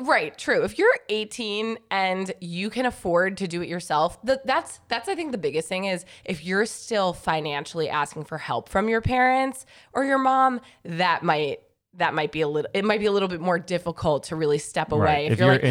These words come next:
Speaker 1: "Mom,
Speaker 2: independent.
Speaker 1: I need, I need you to help pay my rent with my boyfriend that I'm moving out with." But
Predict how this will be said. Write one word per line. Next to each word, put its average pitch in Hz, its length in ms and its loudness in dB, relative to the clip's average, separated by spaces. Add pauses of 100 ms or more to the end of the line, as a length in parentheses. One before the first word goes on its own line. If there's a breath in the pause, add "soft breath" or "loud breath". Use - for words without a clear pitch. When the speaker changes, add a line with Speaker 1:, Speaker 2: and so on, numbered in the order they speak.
(160)
Speaker 1:
"Mom, - 380 4
Speaker 2:
independent. 90 240 -2
Speaker 1:
I 269 80 0
need, 254 480 -4
I 226 100 -2
need 240 200 -4
you 247 100 -4
to 247 60 -2
help 220 180 -4
pay 247 120 -2
my 220 160 -2
rent 190 300 0
with 180 140 -4
my 175 120 0
boyfriend 165 380 -2
that 160 80 -2
I'm 156 100 -6
moving 151 260 -8
out 139 140 -4
with." 151 200 -6
But 175 200 0